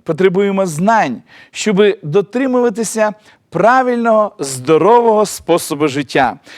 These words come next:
щоби почуватися добре і зберегти те, що дав нам Бог. У Біблії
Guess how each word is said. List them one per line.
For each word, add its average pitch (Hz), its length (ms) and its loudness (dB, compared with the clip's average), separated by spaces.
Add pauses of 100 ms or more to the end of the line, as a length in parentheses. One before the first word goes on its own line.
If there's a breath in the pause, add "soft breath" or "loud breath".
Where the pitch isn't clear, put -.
(100)
щоби 226 340 0
почуватися 240 800 -2
добре 147 680 0 (320 loud breath)
і 185 100 0
зберегти 165 560 -2
те, 220 440 -2 (340 soft breath)
що - 320 -2
дав 202 460 2
нам 151 340 -2 (100)
Бог. 117 680 -2 (960 soft breath)
У 196 120 2
Біблії 240 600 0